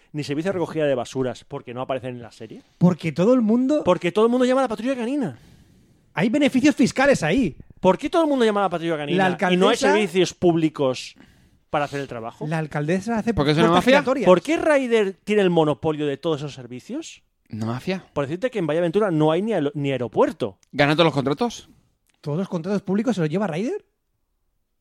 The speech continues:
Speaker 1: ¿Es posible que estemos ante un caso de monopolio peor que el de Trump?
Speaker 2: ¿Estamos ante un nuevo billar?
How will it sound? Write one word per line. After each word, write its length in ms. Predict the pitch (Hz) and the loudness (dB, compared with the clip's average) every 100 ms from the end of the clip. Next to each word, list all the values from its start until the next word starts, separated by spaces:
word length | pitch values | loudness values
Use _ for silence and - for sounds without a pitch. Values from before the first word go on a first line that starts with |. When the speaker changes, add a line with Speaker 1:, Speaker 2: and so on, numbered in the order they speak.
| _ _ _ _ _ _ | _ _ _ _ _ _
Speaker 1:
¿Es 100 | - | -10
posible 380 | 214 - 185 170 | -6 -2 0 0
que 60 | |
estemos 260 | 139 165 147 | 0 -2 -2
ante 120 | 135 | -6
un 80 | 139 | -6
caso 160 | 135 139 | -6 -6
de 120 | 127 | -6
monopolio 680 | 123 120 139 131 127 117 - - | -8 -8 -8 -4 -4 -6 -10 -10
peor 320 | 135 131 143 | -4 -2 -2
que 140 | - 123 | -4 -10
el 120 | 120 | -10
de 140 | 117 | -12
Trump? 320 | 113 113 330 - - | -12 -12 -12 -16 -14
Speaker 2:
¿Estamos 480 | 143 - 156 220 - | -12 -6 -2 -2 -4
ante 480 | 175 170 151 160 165 - | -4 -2 0 0 0 0
un 240 | 190 175 | 2 2
nuevo 300 | 175 170 160 | 2 2 2
billar? 420 | 143 131 160 320 | -2 -4 -4 -6